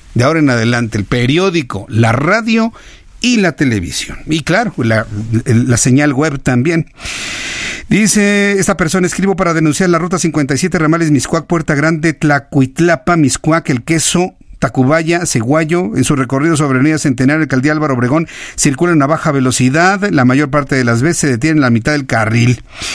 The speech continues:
Nuevamente, gusto de saludarte, Jesús Martín, y escucharte. Quisiera denunciar falta de alumbrado público en Rosal y Guadalupe, Colonia Pueblo Nuevo, en la Magdalena Contreras.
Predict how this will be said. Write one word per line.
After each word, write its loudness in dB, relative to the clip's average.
Nuevamente, 2
gusto 0
de 0
saludarte, 0
Jesús 0
Martín, 2
y 0
escucharte. -2
Quisiera 0
denunciar 0
falta -2
de 2
alumbrado 2
público 0
en 0
Rosal 0
y -2
Guadalupe, 0
Colonia 0
Pueblo 2
Nuevo, 2
en 2
la 2
Magdalena 2
Contreras. -2